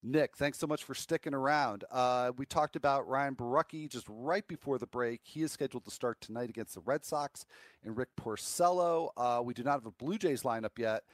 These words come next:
but we do have a Red Sox lineup, and Steve Pearce, not surprisingly, against the lefty Borucki, is, he is back in there, batting third and playing first base, so no Mitch Moreland tonight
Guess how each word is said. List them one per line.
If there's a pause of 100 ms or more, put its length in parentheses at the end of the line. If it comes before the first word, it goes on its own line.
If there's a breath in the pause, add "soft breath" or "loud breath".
(260 loud breath)
but
we
do
have
a
Red
Sox
lineup,
and
Steve
Pearce,
not
surprisingly,
against
the
lefty
Borucki,
is,
he
is
back
in
there, (580 soft breath)
batting
third
and
playing
first
base,
so
no
Mitch
Moreland
tonight